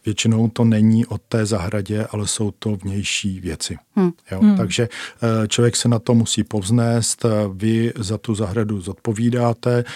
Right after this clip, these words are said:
Speaker 1: děláte to ze svojí maximální profesní,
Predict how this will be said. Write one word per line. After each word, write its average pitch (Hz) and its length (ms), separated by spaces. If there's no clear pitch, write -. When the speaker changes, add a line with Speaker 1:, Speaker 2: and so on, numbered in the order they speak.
Speaker 1:
děláte 113 580
to 113 240
ze 104 200
svojí 110 800
maximální 107 680
profesní, 110 840